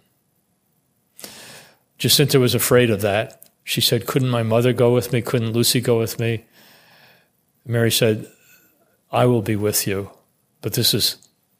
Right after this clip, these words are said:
how it has to be." Jacinta went. She had a terrible operation.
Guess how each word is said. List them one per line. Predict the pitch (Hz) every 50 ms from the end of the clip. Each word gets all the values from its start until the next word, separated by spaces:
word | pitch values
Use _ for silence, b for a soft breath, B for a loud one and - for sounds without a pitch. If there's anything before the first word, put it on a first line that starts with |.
| _ _
how | - - 123 117 104
it | 101
has | 101 113 98 -
to | - - 107
be." | - 101 92 85 82 80 - _ _ _ _ _ _ _ _ _ _ _ _ _ B B B B B B B B B B B B B B B B B B B B B B B B _ _ _ _ _ _ _ _ _ _ _ _ _ _ _
Jacinta | - 131 113 - 160 143 - 147
went. | 131 123 127 131 131 123
She | - 135
had | 123 120
a | 110
terrible | - - 143 123 127 120 123
operation. | 120 120 117 - 123 110 110 117 117 - - 131 123 120 117